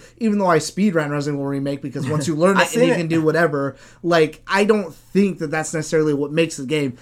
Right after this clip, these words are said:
Speaker 1: So I'm glad that they weren't afraid to break the mold, because that's something a lot of people, 'cause Resident Evil Remake, the original for GameCube, and Resident Evil Zero, which use, like, the same engine, are, you know, classic. Y-, you can only see the fixed camera angles.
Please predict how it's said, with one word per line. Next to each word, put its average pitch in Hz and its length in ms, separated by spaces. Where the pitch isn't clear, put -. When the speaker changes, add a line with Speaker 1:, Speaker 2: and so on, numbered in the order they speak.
Speaker 1:
So 233 120
I'm 247 140
glad 220 280
that 208 100
they 185 100
weren't 180 260
afraid 175 360
to 147 40
break 160 300
the 147 80
mold, 151 240
because 123 180
that's 156 220
something 165 260
a 143 60
lot 151 200
of 147 100
people, 156 480
'cause 156 120
Resident 214 300
Evil 180 180
Remake, 170 460
the 143 100
original 156 640
for 147 120
GameCube, 143 540
and 156 160
Resident 151 220
Evil 143 100
Zero, 147 260
which 139 240
use, 147 220
like, 135 140
the 131 80
same 143 260
engine, 139 480
are, 160 560
you 175 180
know, 139 140
classic. 156 720
Y-, 160 180
you 160 140
can 160 180
only 156 140
see 151 120
the 151 120
fixed 151 320
camera 156 260
angles. 151 460